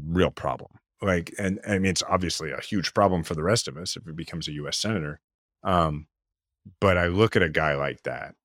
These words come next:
and people are like, "Man, it's messed up that he might be a senator." And I'm like, "Yes, it is messed up that he might be a senator." But then when they say,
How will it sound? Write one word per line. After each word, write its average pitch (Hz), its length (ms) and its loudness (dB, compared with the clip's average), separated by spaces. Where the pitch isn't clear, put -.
and 76 340 -4
people 85 220 -2
are 82 80 0
like, 78 200 0
"Man, 98 140 0
it's 82 120 -2
messed 107 280 2
up 107 140 4
that 82 120 -6
he 101 100 0
might 85 300 0
be 90 100 -4
a 78 60 -2
senator." 107 340 2
And 80 100 -8
I'm 98 80 -2
like, 95 140 -2
"Yes, 143 320 6
it 120 60 6
is 120 160 6
messed 98 200 4
up 90 120 2
that 85 100 -2
he 80 60 -2
might 78 180 -2
be 80 100 -2
a 73 60 0
senator." 76 320 -2
But 85 200 -4
then 101 120 4
when 95 140 4
they 90 80 4
say, 85 320 4